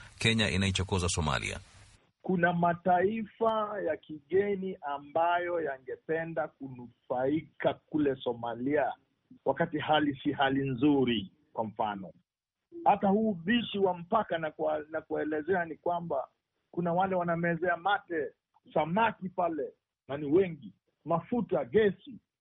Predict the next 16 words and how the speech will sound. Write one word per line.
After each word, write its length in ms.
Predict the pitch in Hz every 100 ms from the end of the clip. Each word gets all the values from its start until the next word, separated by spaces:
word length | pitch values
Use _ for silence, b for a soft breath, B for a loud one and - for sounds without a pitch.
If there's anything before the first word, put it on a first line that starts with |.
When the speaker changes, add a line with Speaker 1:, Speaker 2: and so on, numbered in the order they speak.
| _ _
Speaker 2:
Sasa 220 | 208 190
watafanya 680 | 185 170 170 - 196 190 175
ili 280 | 190 185 180
Somali 460 | 165 156 175 180 165
iwe 260 | 175 175
dhaifu. 340 | 165 156 185 - _ _ _
Una-, 180 | - 139
una-, 220 | 151 147
unaelewa 360 | 151 151 165 160
bwana? 160 | 139
Manake 280 | 139 185 180
ndani 380 | 175 208 247 262
kwa 200 | - 196
ndani 320 | 180 208 202
taifa 380 | - 170 175 180
likizozana 760 | 147 - 110 117 104 135 127